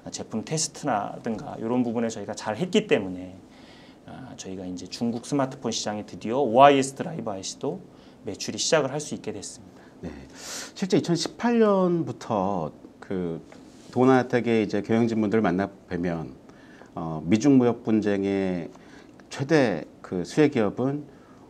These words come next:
Speaker 2: 우리 회사가 될 것이다라는 이제 그 메시지를 자주 전달을 하셨었던 걸로 기억합니다. 그래서 그게 이제 십구 년, 이십 년 지나면서 이제, 어, 현실화가 되고,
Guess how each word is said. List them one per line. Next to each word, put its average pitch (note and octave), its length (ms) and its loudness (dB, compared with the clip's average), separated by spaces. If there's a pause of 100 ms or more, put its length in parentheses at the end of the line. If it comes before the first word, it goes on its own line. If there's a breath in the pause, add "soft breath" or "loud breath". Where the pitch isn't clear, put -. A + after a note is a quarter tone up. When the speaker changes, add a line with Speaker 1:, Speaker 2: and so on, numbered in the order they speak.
(140)
Speaker 2:
우리 G#2+ 160 4
회사가 C#3 300 6
될 G#2+ 100 0
것이다라는 F2+ 960 0
이제 D#2+ 380 -6
그 - 100 -8
메시지를 F#2 800 0
자주 G2 240 -4
전달을 F#2 340 0
하셨었던 A2 720 -6
걸로 E2+ 160 -4
기억합니다. D#2 580 -8 (680 loud breath)
그래서 G2+ 180 -6
그게 G2+ 320 2
이제 F#2+ 160 2
십구 - 320 -4
년, A2+ 300 2
이십 F#2 180 0
년 G#2 140 2
지나면서 F2+ 680 0
이제, F#2 320 0 (400 loud breath)
어, D#2+ 240 -4
현실화가 B2+ 460 0
되고, E2 460 -8